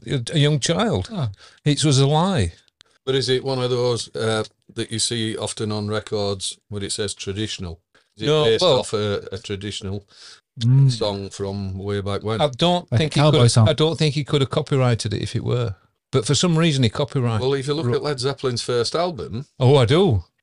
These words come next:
Speaker 3: a
Speaker 1: Yeah.
Speaker 3: lot of that says traditional.
Speaker 1: Yeah, but it wasn't. Yeah, and no, they didn't get co-writing credits for, until donkey's years
Speaker 3: Until
Speaker 1: later.
Speaker 3: they ended up getting te-,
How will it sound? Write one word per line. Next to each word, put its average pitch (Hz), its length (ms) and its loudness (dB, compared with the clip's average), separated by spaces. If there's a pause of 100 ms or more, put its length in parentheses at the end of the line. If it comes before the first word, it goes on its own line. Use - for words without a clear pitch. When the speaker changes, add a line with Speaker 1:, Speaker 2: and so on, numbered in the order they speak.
Speaker 3:
a 123 60 0
Speaker 1:
Yeah. 131 120 4
Speaker 3:
lot 123 140 2
of 117 100 0
that 143 240 2
says 110 240 0
traditional. 117 720 -4 (100)
Speaker 1:
Yeah, 120 360 4 (220)
but 123 120 2
it 135 100 -6
wasn't. 123 480 0 (220)
Yeah, 123 320 2
and 131 160 0
no, 147 180 2
they 147 260 -2
didn't 156 200 2
get 131 280 -2
co-writing 139 520 2
credits 104 320 -2
for, - 100 -2
until 120 520 0 (200)
donkey's 120 380 0
years 113 100 2
Speaker 3:
Until 120 160 2
Speaker 1:
later. 143 140 2
Speaker 3:
they 113 140 2
ended 110 200 0
up 107 100 -2
getting 110 220 0
te-, - 260 -4